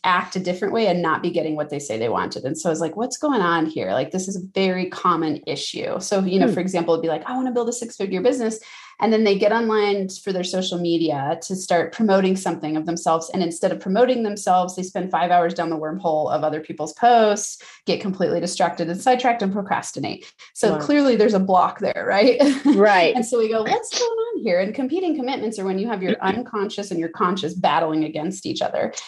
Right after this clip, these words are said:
Speaker 1: And we're run by ninety-five percent unconscious and
Speaker 2: Really?
Speaker 1: five percent conscious. That's it, right? So if you
Speaker 2: Really?
Speaker 1: have unconscious blocks,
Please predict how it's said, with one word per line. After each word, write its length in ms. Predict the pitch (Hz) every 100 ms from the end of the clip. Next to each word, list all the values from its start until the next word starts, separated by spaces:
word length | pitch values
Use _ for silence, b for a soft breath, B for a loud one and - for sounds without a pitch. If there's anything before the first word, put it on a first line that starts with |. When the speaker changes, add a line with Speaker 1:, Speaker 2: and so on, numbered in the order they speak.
| B -
Speaker 1:
And 300 | 214 208 196
we're 220 | 247 247
run 440 | 240 311 285 240
by 280 | 214 202 196
ninety-five 600 | 190 202 202 196 190 185
percent 400 | 180 - 170 -
unconscious 800 | 156 156 262 311 - - - - B B -
and 120 | 196
Speaker 2:
Really? 160 | 359 -
Speaker 1:
five 540 | 214 254 151 139 131 -
percent 400 | - 156 147 -
conscious. 720 | 196 - - - - - -
That's 200 | 196 196
it, 240 | 247 160
right? 340 | - 180 233 -
So 140 | 226
if 140 | 208 226
you 80 | 330
Speaker 2:
Really? 200 | 571 311
Speaker 1:
have 100 | 214 233
unconscious 720 | 269 302 - 233 240 254 196 190
blocks, 680 | 175 151 160 254 - -